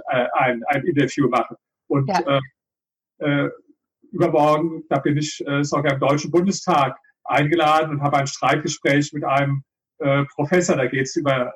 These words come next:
Speaker 1: reiche Menschen. Ja? Und da kommen dann Abgeordnete aus dem Bundestag und andere, äh, äh, Menschen. Und da habe ich dieses, äh, Streitgespräch übermorgen im Bundestag. Und einen Tag später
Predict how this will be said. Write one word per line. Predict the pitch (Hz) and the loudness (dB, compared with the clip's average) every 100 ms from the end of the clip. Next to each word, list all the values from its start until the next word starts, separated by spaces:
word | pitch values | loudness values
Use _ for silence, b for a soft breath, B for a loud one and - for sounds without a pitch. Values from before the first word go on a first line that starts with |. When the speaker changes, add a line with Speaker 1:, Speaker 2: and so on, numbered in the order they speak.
| - | -2
Speaker 1:
reiche | 123 147 147 | 2 2 2
Menschen. | 139 156 214 - - | 2 2 2 0 -6
Ja? | 110 139 | -4 -2
Und | 147 143 | -2 -2
da | 123 | -2
kommen | 147 143 | -2 0
dann | 143 127 | 0 -2
Abgeordnete | - - 160 156 156 160 156 156 147 B _ | -4 -2 2 2 0 -2 0 0 -2 B _
aus | 139 135 | -4 -2
dem | |
Bundestag | 139 170 175 - 165 151 147 | 0 0 0 0 0 2 0
und | 143 | -2
andere, | 139 156 165 165 156 - _ _ 151 | -2 0 2 2 0 -8 _ _ -2
äh, | 151 147 | 2 2
äh, | - - - 165 | 0 -10 -4 0
Menschen. | 143 143 147 160 - | 2 2 2 0 -4
Und | 147 | -2
da | 139 | 0
habe | 143 147 | 0 -2
ich | - | -2
dieses, | 147 143 147 - | -2 0 -4 -6
äh, | 143 143 | -4 -4
Streitgespräch | - 139 202 190 - 135 123 117 | -2 0 2 0 0 0 0 -2
übermorgen | 101 127 123 120 123 | -4 0 2 0 -2
im | 120 | -4
Bundestag. | 170 180 175 - 123 | -2 -2 -2 -2 -2
Und | 120 | -2
einen | 120 131 147 | -2 -2 0
Tag | 147 | -4
später | - 147 147 160 | -2 0 2 2